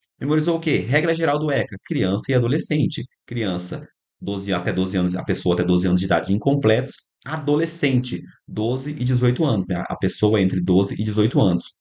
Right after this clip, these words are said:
Então, o eca tem como regra geral, qual que é a regra geral do eca? Proteção da criança e do adolescente, alcançar ali a criança e adolescente. Isso é exclusivamente? Não, tem uma exceção. Qual que é a exceção? As pessoas entre dezoito e vinte e um anos.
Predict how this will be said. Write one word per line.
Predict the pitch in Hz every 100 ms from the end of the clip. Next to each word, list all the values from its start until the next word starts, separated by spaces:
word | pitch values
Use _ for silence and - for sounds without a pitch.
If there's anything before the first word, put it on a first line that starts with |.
| _
Então, | 104 - 98 110
o | 120
eca | 104 123
tem | 131 127
como | 117 101
regra | 101 98 110
geral, | 120 104 101 165 -
qual | 101
que | 113
é |
a | 113
regra | 107
geral | 107 101
do | 107 110
eca? | 90 - - - -
Proteção | 92 90 98 - 107
da | 92
criança | 90 - 120 123
e |
do | 113
adolescente, | 110 120 151 120 98 80
alcançar | 87 - 104 - - -
ali | 95
a | 87
criança | 90 82 82
e | 104
adolescente. | 107 139 - 92 - - - - _
Isso | 143 180 160
é | 156
exclusivamente? | 156 131 117 117 135 - -
Não, | 165 117 -
tem | 113 113 -
uma | 147 175
exceção. | 165 165 185 117 104 -
Qual | - 120
que | 135
é |
a | 135
exceção? | 135 - 110 - - -
As | 98 -
pessoas | 110 - 90 98 147 - - -
entre | 120 -
dezoito | 120 104 95 95 98 127
e | 139
vinte | 123 110 -
e | 123
um | 131
anos. | 92 90